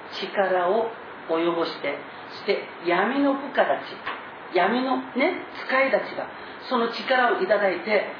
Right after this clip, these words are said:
私たちに抵抗してくるんです。だから、この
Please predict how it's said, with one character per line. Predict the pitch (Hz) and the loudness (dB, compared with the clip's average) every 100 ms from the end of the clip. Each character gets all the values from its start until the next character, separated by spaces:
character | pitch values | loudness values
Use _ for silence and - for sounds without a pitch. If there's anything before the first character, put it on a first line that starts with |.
| - - | -14 -4
私 | 185 185 180 | 0 0 -2
た | 180 | -4
ち | - | -4
に | 156 - - - | -4 -6 -10 -2
抵 | 190 190 | 0 2
抗 | 190 | 0
し | - | -2
て | 156 | -6
く | - | -8
る | 139 | -8
ん | |
で | 131 | -10
す。 | - - - - - - - 214 | -12 -14 -14 -14 -14 -14 -4 2
だ | 254 | 2
か | 214 | 4
ら、 | 180 208 - - - - - - - - - | 4 4 2 -4 -10 -12 -12 -12 -14 -14 -4
こ | 285 294 | 0 4
の | 254 | 4